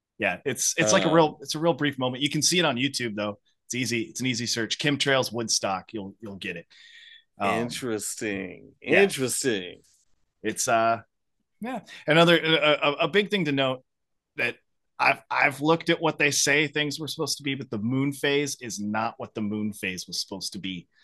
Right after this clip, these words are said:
Speaker 1: at that time. When you can see the moon, it's like a, it's like a left half, but it was supposed to be like a, a sliver of the right kind of a thing.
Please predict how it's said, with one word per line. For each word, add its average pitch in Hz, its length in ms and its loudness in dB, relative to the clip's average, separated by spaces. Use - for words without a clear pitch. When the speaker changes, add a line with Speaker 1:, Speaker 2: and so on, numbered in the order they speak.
Speaker 1:
at 101 120 -8
that 98 180 -4
time. 92 200 -8
When 107 120 -4
you 117 100 -2
can 117 140 -6
see 135 220 0
the 127 80 -2
moon, 123 420 -2
it's 110 180 0
like 113 220 2
a, 104 240 2
it's 120 180 -8
like 107 120 0
a 104 40 -2
left 113 320 -2
half, 117 400 0
but 104 100 -4
it 101 60 -6
was 113 120 -2
supposed 113 260 -4
to 107 60 -10
be 110 160 -2
like 95 260 -4
a, 90 260 -10
a 98 80 -8
sliver 104 460 0
of 90 100 -8
the 95 80 -10
right 85 320 -10
kind 98 160 -2
of 85 80 -10
a 87 60 -14
thing. 85 320 -10